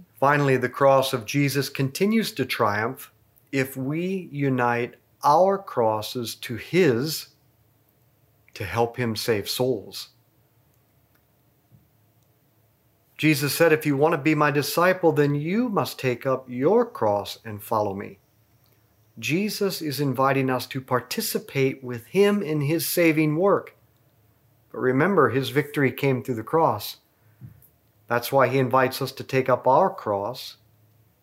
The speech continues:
and unite it to his. In this way, we can help him save souls.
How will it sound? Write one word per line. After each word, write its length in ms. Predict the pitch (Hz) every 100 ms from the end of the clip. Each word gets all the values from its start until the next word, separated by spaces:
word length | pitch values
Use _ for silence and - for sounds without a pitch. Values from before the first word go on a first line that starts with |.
| _ _
and 180 | 113 113
unite 340 | 117 123 123 123
it 140 | 123
to 120 | -
his. 640 | 101 151 135 95 - - - _ _ _ _ _ _ _ _ _ _ _ - _ -
In 140 | 117
this 240 | 147 -
way, 140 | 143 135
we 160 | 131
can 160 | 135 117
help 380 | 98 131 131 -
him 180 | 131 113
save 420 | - 127 107 -
souls. 720 | - 160 143 101 - -